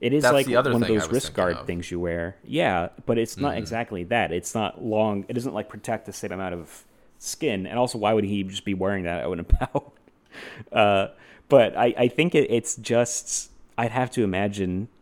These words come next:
Speaker 1: it's, it's just something there to establish his character as this sort of out of place,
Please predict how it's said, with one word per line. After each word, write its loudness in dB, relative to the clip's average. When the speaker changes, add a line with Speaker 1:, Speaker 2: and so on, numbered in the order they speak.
Speaker 1:
it's, -4
it's -6
just -4
something -2
there 2
to -2
establish -4
his -4
character -2
as -4
this -8
sort -2
of -4
out 6
of 6
place, -2